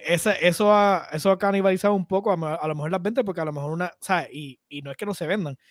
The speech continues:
es que a lo mejor la persona que quería entrar a lo mejor a un PlayStation cinco decía, "Mira, pues yo me quiero comprar la digital porque es lo, a donde puedo llegar o es el punto de entrada mío pa, pa la consola", y de momento es como que tienes que pagar lo más caro y tienes que pagar la versión cara del, del, del sistema. So, es como que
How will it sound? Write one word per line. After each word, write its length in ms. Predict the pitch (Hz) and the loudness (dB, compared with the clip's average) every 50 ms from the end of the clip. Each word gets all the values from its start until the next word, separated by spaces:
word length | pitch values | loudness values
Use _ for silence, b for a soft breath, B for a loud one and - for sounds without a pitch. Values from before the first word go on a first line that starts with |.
| b b | b b
es 100 | 147 - | -10 -6
que 80 | - | -4
a 60 | 185 | -2
lo 60 | 175 165 | -2 -2
mejor 120 | 160 151 | -2 -2
la 100 | 165 170 | -2 -2
persona 260 | 170 175 165 - 180 185 | -2 -2 -4 -4 -6 -6
que 100 | 175 165 | -6 -4
quería 160 | 165 156 160 | -4 -4 -4
entrar 300 | 165 151 - 165 175 175 | -4 -4 -2 -2 0 2
a 80 | 170 | 2
lo 80 | 165 160 | 0 0
mejor 160 | 156 156 160 | 0 0 -2
a 20 | 170 | -2
un 80 | 170 | -2
PlayStation 380 | 160 165 - - 160 160 160 151 | -2 -4 -4 -4 -4 -4 -6 -6
cinco 320 | - 262 247 208 180 - b b b b b | -6 -8 -6 -6 -6 -8 b b b b b
decía, 180 | 160 160 185 160 | -4 -2 -2 0
"Mira, 180 | 160 190 226 | 0 0 -2
pues 120 | 208 180 156 | -2 -2 -2
yo 260 | 156 151 160 185 202 _ | -2 0 -2 -2 -2 _
me 100 | 156 147 | -12 -12
quiero 140 | 139 147 143 | -10 -10 -10
comprar 240 | 156 147 160 165 170 | -10 -8 -4 -2 0
la 80 | 180 | 0
digital 320 | 190 190 190 185 208 220 214 | 0 0 0 0 -2 -2 -2
porque 160 | - 196 170 | -4 -4 -4
es 60 | 160 | -4
lo, 240 | 156 156 170 175 175 - | -2 -2 -2 -2 -2 -4
a 120 | 143 147 | -6 -8
donde 240 | 151 147 143 135 135 | -8 -8 -10 -12 -12
puedo 500 | 123 - 139 143 160 180 180 170 139 - b b b b b _ _ | -12 -8 -4 0 2 4 4 2 0 -2 b b b b b _ _
llegar 400 | - 139 147 143 143 175 208 214 | -14 -10 -8 -4 -2 -2 0 0
o 300 | 196 170 156 139 131 131 | 0 -2 -2 -4 -8 -10
es 140 | 131 143 160 | -8 -6 -4
el 120 | 175 170 - | -6 -6 -6
punto 360 | - - 180 180 180 - 180 | -8 -8 -8 -6 -4 -2 -2
de 80 | 180 | 0
entrada 340 | 175 165 - 180 175 175 175 165 | -2 -2 -2 -2 0 0 0 0
mío 200 | 170 175 180 170 | -2 -4 -6 -4
pa, 380 | 170 170 165 160 147 135 120 - _ _ _ _ _ _ _ _ _ _ _ _ | -4 -4 -4 -4 -4 -6 -10 -14 _ _ _ _ _ _ _ _ _ _ _ _
pa 120 | - 185 170 | -6 -4 -2
la 80 | 170 165 | -2 0
consola", 420 | 170 170 156 - 262 311 294 233 | -2 -2 0 2 2 4 4 4
y 60 | 190 | 2
de 100 | 175 175 | 2 2
momento 320 | 160 156 151 156 156 - - | 0 -2 -4 -6 -6 -4 -6
es 80 | 185 | -4
como 220 | - 233 208 208 196 | -2 0 0 0 0
que 340 | 175 180 175 165 156 127 - _ _ _ _ _ _ _ _ _ _ _ | 2 2 2 2 0 -4 -8 _ _ _ _ _ _ _ _ _ _ _
tienes 200 | - 175 170 170 | -4 -2 -2 -2
que 120 | - 220 202 | -2 -4 -4
pagar 220 | 208 208 214 214 | -2 -2 -2 0
lo 120 | 208 196 | -2 -2
más 200 | 175 175 196 208 | -2 -2 -4 -6
caro 280 | - - 240 233 214 208 | -4 -4 -2 -2 -2 -2
y 60 | 180 | -4
tienes 200 | 160 175 170 175 | -6 -8 -8 -8
que 100 | - 202 | -8 -8
pagar 220 | 175 175 180 180 175 | -8 -6 -8 -6 -4
la 140 | 175 170 | -4 -4
versión 360 | 160 160 147 - - 175 160 156 | -4 -6 -8 -8 -8 -8 -8 -8
cara 260 | - 170 160 160 160 | -8 -8 -8 -6 -6
del, 240 | 151 147 143 131 123 | -8 -8 -10 -14 _
del, 220 | 139 147 135 123 120 127 | -14 -14 -14 -14 -16 -14
del 160 | 151 151 139 | -12 -12 -12
sistema. 400 | - 151 139 _ - 113 107 110 | -12 -14 -16 _ -16 -16 -14 -14
So, 200 | - 139 127 135 | -12 -10 -8 -8
es 80 | 143 | -8
como 220 | - - 180 175 170 | -8 -6 -6 -6 -6
que 220 | 160 156 139 120 | -6 -6 -8 -10